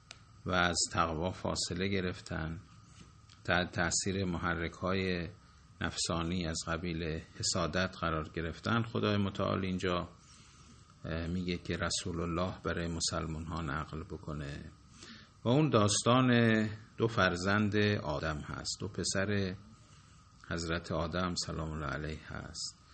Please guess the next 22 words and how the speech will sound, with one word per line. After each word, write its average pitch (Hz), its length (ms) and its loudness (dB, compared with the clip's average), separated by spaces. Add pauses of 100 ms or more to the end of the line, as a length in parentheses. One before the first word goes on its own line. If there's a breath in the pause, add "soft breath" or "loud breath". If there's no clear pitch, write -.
(300 loud breath)
که 127 100 0
خب 123 260 2
در 110 260 10
تواریخ 104 680 4
مشهوره 107 500 2
که 101 360 2
نام 90 260 0
یکی 90 360 -2
هابیل 90 560 0
بوده 110 440 2 (720 loud breath)
و 98 60 0
نام 98 320 4
دیگری 90 500 0
قابیل 90 500 0
بوده 110 500 2 (220)
و 117 60 2
اینها 110 420 6
قربانی 98 580 2
می‌کنن 110 540 4
در 107 140 4
درگاه 104 540 0
خدا 110 460 0